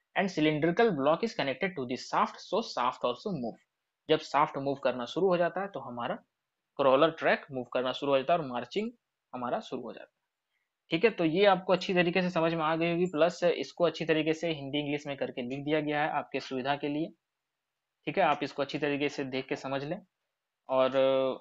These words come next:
मैसेज के माध्यम से बताएं कि ये चीज़ आपको समझ में आई कि नहीं आई। ठीक है, ये जो आपको मूवमेंट था ये आपको समझ में आया कि नहीं आया।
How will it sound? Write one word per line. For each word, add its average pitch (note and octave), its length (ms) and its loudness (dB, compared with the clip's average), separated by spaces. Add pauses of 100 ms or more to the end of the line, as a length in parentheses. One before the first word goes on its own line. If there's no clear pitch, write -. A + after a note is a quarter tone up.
(260)
मैसेज C#3+ 260 0
के D3+ 80 -2
माध्यम C#3+ 300 0
से C#3 120 -4
बताएं C#3 340 -2
कि C#3 180 -2
ये C3+ 80 0
चीज़ D3 240 -2
आपको C3+ 180 -4
समझ C3 280 -6
में C3+ 160 -8
आई B2+ 220 -6
कि A#2+ 120 -12
नहीं A#2 260 -14
आई। - 60 -20
ठीक - 1200 -20
है, F#3 60 -2
ये D3 100 0
जो C#3+ 180 0
आपको C3+ 220 0
मूवमेंट C3 540 -4
था D3+ 60 -2
ये D3+ 160 -2
आपको C3+ 220 -4
समझ C3 280 -8
में C#3+ 140 -8
आया B2 160 -4
कि - 140 -8
नहीं B2 240 -10
आया। G#2+ 120 -20